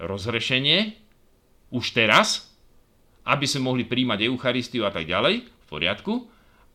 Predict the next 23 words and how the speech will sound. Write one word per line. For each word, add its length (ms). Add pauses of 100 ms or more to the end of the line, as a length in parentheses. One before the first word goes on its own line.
ale 540 (920)
pokánie 640
nemáme 460
vykonané. 560 (1300)
Čiže 260
my 180 (200)
musíme 520 (600)
za 240
svoje 320
hriechy 340
konať 320
pokánie. 400
Ak 240
ho 140
nebudeme 340
robiť 220
dobrovoľne, 580 (540)
tak 160
nás 320
za 240
hriechy 400
čaká 320
trest. 320